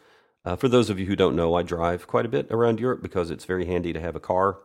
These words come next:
and be able to move and carry people and, uh, be more flexible with scheduling and also moving around the countries that I visit as well.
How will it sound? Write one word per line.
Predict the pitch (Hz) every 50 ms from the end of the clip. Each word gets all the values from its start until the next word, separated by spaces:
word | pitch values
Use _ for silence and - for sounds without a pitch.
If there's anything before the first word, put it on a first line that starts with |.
| _ -
and | 90 90 85 82 82
be | 80 85 85 85
able | 85 80 80
to | - 90
move | 90 95 95 95 95 95 92 90 78
and | 76 69 -
carry | - - 87 90 87
people | 85 - 92 85 78 - 82 80 80 80 78 71 -
and, | - 76 71 71 71 71 71 80 - 73 76 - -
uh, | - 87
be | 80 87 104
more | 90 90 87 82
flexible | - - 92 82 - - 85 80 78
with | 76 80 -
scheduling | - - 82 85 82 87 82 80 82 85 82 82 _ _ _ _ _ _ _ _ _ _ _ _ _ _
and | - 95 90
also | 90 92 - 92 82
moving | 85 87 87 80 85 82 80
around | 78 80 80 78
the | 73 71
countries | - - 82 78 - - 80 78 76 -
that | - 80 73
I | 76 76
visit | 76 78 76 71 78 78 76
as | 73 69
well. | 78 80 82 80 78 78 76